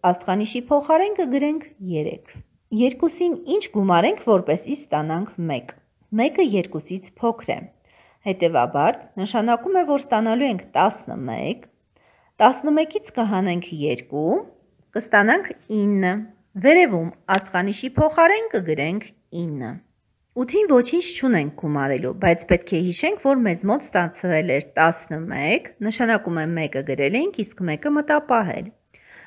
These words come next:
Ութին կավելացնենք հենց այդ մեկը և աստղանիշի փոխարեն կգրենք ինը։ Հաջորդ օրինակում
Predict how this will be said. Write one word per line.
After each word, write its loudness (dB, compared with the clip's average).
Ութին 0
կավելացնենք 4
հենց -2
այդ -2
մեկը 0
և 6
աստղանիշի 0
փոխարեն 2
կգրենք -2
ինը։ -6
Հաջորդ 6
օրինակում 4